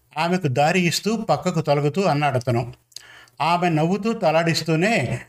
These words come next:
కాళ్ల బెల్ట్ చెప్పుల్ని తీసి పక్కన పెట్టి లోపలికి నడిచింది.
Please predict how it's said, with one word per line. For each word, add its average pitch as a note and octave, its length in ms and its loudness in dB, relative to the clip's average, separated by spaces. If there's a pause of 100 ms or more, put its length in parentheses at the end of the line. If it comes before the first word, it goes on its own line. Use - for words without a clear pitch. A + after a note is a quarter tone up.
(260)
కాళ్ల G3+ 280 2
బెల్ట్ F#3 420 0
చెప్పుల్ని F3+ 320 0
తీసి D#3 360 0
పక్కన F3 340 0
పెట్టి E3 340 0
లోపలికి D3+ 360 0
నడిచింది. C3 640 0